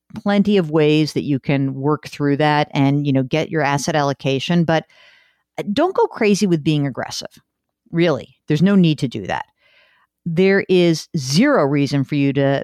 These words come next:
pay off your mortgage. <laughs> He, he just refinanced the mortgage. You ready for this? Mark, it's two point two five percent.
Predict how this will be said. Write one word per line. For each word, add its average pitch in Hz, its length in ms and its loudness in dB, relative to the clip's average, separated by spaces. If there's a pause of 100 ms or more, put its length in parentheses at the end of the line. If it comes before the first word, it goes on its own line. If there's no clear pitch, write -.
(120)
pay 151 220 0
off 135 340 -2
your 143 160 -2
mortgage. - 720 -4 (320)
<laughs> - 80 -12 (180)
He, 196 240 0
he 226 160 -2
just 247 300 -2
refinanced 185 840 0
the 165 100 -2
mortgage. 160 480 -2 (640)
You 190 100 0
ready 190 200 0
for 202 120 -4
this? 254 340 -2 (520)
Mark, 196 400 0 (200)
it's - 180 -2 (200)
two 269 560 0 (300)
point 208 460 0 (220)
two 208 220 2
five 160 480 -2
percent. - 460 -6